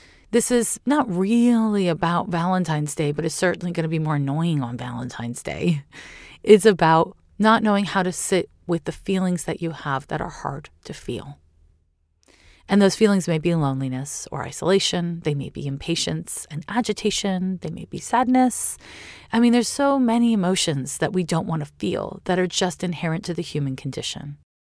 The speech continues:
And if you hear me say this and you think, "Yeah, but I'm single and I've been single for X amount of years," uh, I can assure you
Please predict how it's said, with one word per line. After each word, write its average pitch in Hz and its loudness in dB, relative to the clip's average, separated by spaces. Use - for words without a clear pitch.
And 196 4
if 185 2
you 190 4
hear - 0
me 202 4
say - 0
this 214 6
and 170 0
you 175 -2
think, 165 -2
"Yeah, 190 4
but 180 4
I'm 175 4
single 180 2
and 165 2
I've 160 2
been 160 0
single 170 2
for 160 0
X - -2
amount 151 2
of 139 -4
years," 147 -6
uh, 151 0
I 208 4
can 208 0
assure 180 2
you 160 -2